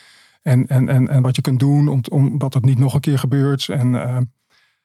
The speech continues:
en, en ondertussen, eh, blijf je maar onder die wolk lopen. En, en blijf je, blijft het regenen. Eh, je, als je gewoon, eh, ja, naar buiten stapt en naar de wolk kijkt en denkt, nou, ik blijf hier gewoon staan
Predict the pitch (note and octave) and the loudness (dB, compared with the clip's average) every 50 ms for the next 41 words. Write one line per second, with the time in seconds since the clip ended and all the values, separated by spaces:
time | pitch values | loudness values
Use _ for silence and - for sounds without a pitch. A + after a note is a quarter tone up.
0 | _ _ _ - - D3+ C3+ C#3+ C#3 - D#3 D3 - - D#3 D3+ C#3+ - - G3 | _ _ _ -4 -2 0 0 0 0 0 -2 -2 0 0 0 0 0 0 0 -2
1 | G3 - - C3+ B2+ E3 G3 F#3+ _ _ _ _ _ _ _ _ _ _ _ _ | 0 0 0 0 2 0 0 0 _ _ _ _ _ _ _ _ _ _ _ _
2 | - D3+ B2+ C3 - - - - - - C3 A#2 C3+ D3+ E3+ - - C3+ - - | -4 -2 -2 -2 -4 -6 -12 -10 -6 -2 0 0 2 2 0 0 0 0 0 0
3 | C3 C3 A#2 C3 B2 D#3+ G3 F#3 C#3 - B2 A#2 - - - A2 - _ _ _ | 0 0 2 0 0 0 0 0 -2 -2 -6 -6 -8 -12 -16 -20 -20 _ _ _
4 | _ _ - E3+ E3+ D3 D3 - _ _ _ _ _ _ _ _ _ _ _ _ | _ _ -18 -16 -16 -16 -16 -20 _ _ _ _ _ _ _ _ _ _ _ _
5 | - C3+ C3+ - C3+ B2 B2 C#3 D3 C#3 C3 - C#3+ B2 B2 B2 C#3+ D3 C3+ - | -4 -4 -2 0 0 2 2 2 2 0 0 -2 -2 -2 0 0 0 0 0 -2
6 | B2+ A#2 A#2 C#3+ D#3 C#3+ - C3 A#2+ B2+ - _ _ _ _ - - - - - | -2 -2 -2 0 0 0 -2 -2 -4 -4 -6 _ _ _ _ -20 -18 -18 -18 -18
7 | _ _ _ _ _ _ _ _ _ _ _ - G3 G3 E3+ D#3+ D3 - - - | _ _ _ _ _ _ _ _ _ _ _ -14 -10 -6 -4 -4 -4 -4 -6 -10
8 | - - - - C#3 - D#3+ - E3+ D#3 D3+ D3+ D3 - _ _ _ _ _ _ | -16 -12 -8 -8 -6 -6 -6 -4 -2 -2 -2 -2 -4 -6 _ _ _ _ _ _
9 | _ _ _ _ - E3 D3+ C#3+ - D#3 - - _ _ _ _ _ _ _ _ | _ _ _ _ -6 -4 -4 -4 -4 -6 -12 -16 _ _ _ _ _ _ _ _
10 | _ - - - - D3 - _ _ _ _ _ _ _ _ _ _ _ _ _ | _ -14 -14 -14 -14 -16 -18 _ _ _ _ _ _ _ _ _ _ _ _ _
11 | _ _ _ _ _ _ - C3+ C3+ B2 C#3+ D3 D3 - - - D3 C3 - - | _ _ _ _ _ _ -4 -2 -2 0 -2 -2 -2 -4 -4 -6 -6 -6 -4 -2
12 | C#3+ C3+ C3+ B2+ B2 B2+ D#3 F3 E3 - C3+ B2+ C3+ B2+ - D3 C3+ C3+ C3+ D3 | 0 0 0 0 0 0 -2 -2 -2 -2 -2 -2 -2 -2 -2 -2 -2 -2 -2 -2
13 | D3+ C#3+ C3+ B2+ - _ _ _ _ _ _ _ _ _ - F3 C#3 A2 D3 D3 | -2 -2 -4 -6 -8 _ _ _ _ _ _ _ _ _ -6 -4 -2 -2 0 0
14 | D3 B2+ C3+ A#2 - C#3+ B2+ A#2 - - - E3+ D3+ A#2+ A#2 C#3+ F3 F3+ E3+ | 0 0 -2 -2 -2 -2 -2 -2 -2 -2 -2 -2 0 0 2 2 0 0 -2